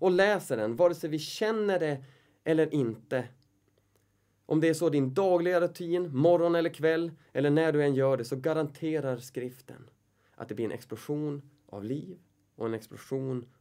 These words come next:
av ljus. Kan du se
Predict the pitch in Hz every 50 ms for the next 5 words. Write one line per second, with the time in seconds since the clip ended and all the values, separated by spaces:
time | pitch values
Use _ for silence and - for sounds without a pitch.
0 | _ _ _ _ _ - 107 107 104 110 120 - 131 131 131 - - - _ _
1 | _ _ _ _ _ _ _ _ _ _ _ _ _ _ _ _ _ _ _ _
2 | _ _ _ _ - 185 220 233 226 196 160 156 143 - - 170 165 156 110 107
3 | 110